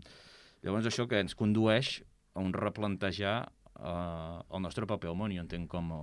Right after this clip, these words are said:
com a europeus, no? I una mica la cosa bona, si és que hi pot haver alguna cosa bona, és que jo crec que això ha cohesionat la Unió Europea. Fixem-nos-hi que la resposta ha sigut unitària tant de la Unió Europea com d'Estats Units,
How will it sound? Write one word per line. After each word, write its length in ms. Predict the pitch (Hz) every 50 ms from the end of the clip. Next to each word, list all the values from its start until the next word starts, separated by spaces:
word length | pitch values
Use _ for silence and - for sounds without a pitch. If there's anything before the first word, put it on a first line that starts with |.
| 78 -
com 140 | 87 87 87
a 80 | 85
europeus, 420 | 82 82 76 - 90 85 80 73 82
no? 200 | 95 123 151 - - - - - - - - - - - - _ -
I 160 | - 190 196 202
una 80 | -
mica 440 | 208 208 208 - - - 120 127 - - - _ _ _ - - - - _ - - - - - - - - - - _ _ _ _ _ - - -
la 200 | - 92 92 95 - -
cosa 320 | 123 120 117 117 127 120
bona, 460 | 117 110 117 117 120 107 98 87 85 76
si 160 | - - 92
és 60 | - -
que 80 | -
hi 40 | 92 -
pot 100 | 92 92
haver 140 | 101 101 98 95
alguna 260 | 90 95 98 95 92
cosa 300 | 87 98 95 90 101 95 95
bona, 220 | 95 104 110 117
és 80 | 120 -
que 140 | - - 98
jo 140 | 92 98 95
crec 140 | 107 104 - -
que 80 | 110
això 220 | 98 - - 101 101
ha 20 |
cohesionat 460 | - 117 107 92 107 95 92 95 98 101
la 60 | 101
Unió 140 | 98 92 92
Europea. 380 | 82 80 78 - 98 95 87 76 - - - - - - - -
Fixem-nos-hi 560 | 95 87 - 113 107 107 113 117 113 113 120 120 117
que 140 | - 107 104 95 87
la 140 | 92 92 90
resposta 340 | 90 - - 104 95 - 107
ha 80 | 92
sigut 240 | - 104 104 90 98
unitària 400 | 98 98 95 87 104 98 95 90
tant 200 | - 90 90 90
de 80 | 87 85
la 80 | 87 87
Unió 100 | 92 95
Europea 320 | 95 92 - 98 92 87
com 160 | - 90 90
d'Estats 380 | 90 85 - - 92 87 90 95
Units, 460 | 95 110 139 180 - - - - -